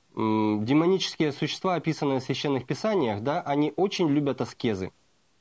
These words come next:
Для них там десять тысяч лет стоять на одной ноге — это за милую душу, да, там бога Ши-, ой, бога Брахму призвать для того, чтобы тот при-, это, явился, благословил, да, и всё такое. Вот они, они готовы десять тысяч лет. То есть для них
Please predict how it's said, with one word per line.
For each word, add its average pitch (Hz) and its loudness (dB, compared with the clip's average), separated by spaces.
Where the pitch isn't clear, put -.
Для 135 2
них 214 2
там 151 0
десять 185 0
тысяч 170 -2
лет 208 0
стоять 156 -2
на 143 0
одной 143 0
ноге — 143 0
это 135 0
за 139 0
милую 143 2
душу, 117 0
да, 131 0
там 101 0
бога 123 0
Ши-, 131 -4
ой, 110 -2
бога 117 -2
Брахму 123 -2
призвать 117 -2
для 120 0
того, 117 -2
чтобы 110 -4
тот - -4
при-, 113 0
это, 101 -6
явился, 139 2
благословил, 127 0
да, 127 0
и 120 0
всё - -6
такое. 107 -4
Вот 117 -2
они, 139 0
они 143 2
готовы 151 0
десять 135 -2
тысяч 123 -4
лет. 107 0
То 135 0
есть 123 0
для 131 2
них 190 0